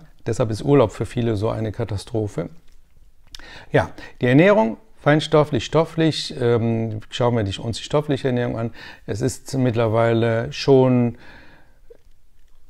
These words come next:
etwas schwierig geworden, sich, ähm,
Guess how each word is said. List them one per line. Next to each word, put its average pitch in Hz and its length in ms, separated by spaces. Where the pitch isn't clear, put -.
etwas 156 360
schwierig 175 480
geworden, 131 680
sich, 123 480
ähm, 117 1120